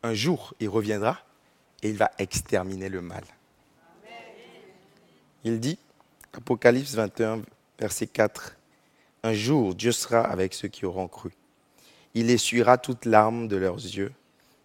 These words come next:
La mort ne sera plus. Il n'y aura plus ni deuil, ni cri, ni douleur. » Jésus est venu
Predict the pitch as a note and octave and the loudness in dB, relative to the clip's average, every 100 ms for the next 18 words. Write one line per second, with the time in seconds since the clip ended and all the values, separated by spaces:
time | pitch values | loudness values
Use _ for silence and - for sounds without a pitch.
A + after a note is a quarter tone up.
0 | _ - F#2 F#2 G#2 A#2 G#2 F#2+ - F#2 | _ -4 -2 0 2 2 2 -6 -8 -6
1 | F#2 - G#2 G2 _ _ _ _ _ _ | -8 -6 -8 -8 _ _ _ _ _ _
2 | F#2+ F#2+ F#2 F#2+ - F#2+ F#2 A#2+ G#2+ F#2+ | -6 0 2 0 -2 -10 -6 -4 0 0
3 | F#2+ G#2+ A2+ _ _ _ _ - F2+ - | 0 -6 -14 _ _ _ _ -12 -12 -8
4 | G2+ F2+ F2 E2+ E2 F2+ G#2 _ _ _ | -6 -6 -8 -10 -12 -12 -14 _ _ _
5 | _ _ _ _ _ _ _ _ _ _ | _ _ _ _ _ _ _ _ _ _
6 | _ _ _ _ - _ _ _ _ _ | _ _ _ _ -20 _ _ _ _ _
7 | _ _ - A#2+ C#3 - A#2 G#2+ A2 A#2+ | _ _ 0 2 4 6 4 4 -2 -4
8 | D3+ | -8